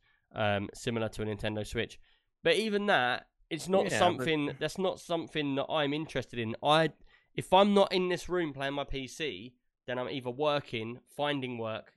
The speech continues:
Speaker 1: looking for work, going to do something to do with work, or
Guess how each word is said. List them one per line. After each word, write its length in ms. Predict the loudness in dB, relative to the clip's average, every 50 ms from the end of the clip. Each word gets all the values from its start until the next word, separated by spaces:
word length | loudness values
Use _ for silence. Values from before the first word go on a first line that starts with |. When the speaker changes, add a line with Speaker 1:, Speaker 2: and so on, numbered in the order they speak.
| _ -8
Speaker 1:
looking 400 | -6 -6 -4 -4 -6 -8 -8 -6
for 140 | -6 -6
work, 420 | -4 -2 -2 -2 -2 -2 -4 -6 -6
going 220 | -4 -2 -2 -2
to 60 | -2
do 160 | -2 -2 -4 -4
something 400 | -2 -2 -2 -2 -2 -8 -12 -12
to 100 | -10 -6
do 160 | -4 -4 -4
with 140 | -4 -6 -4
work, 360 | -2 -2 -2 -2 -4 -8 -16 _ _ _ _ _ _ _ _ _
or 420 | 2 4 4 4 4 4 2 -2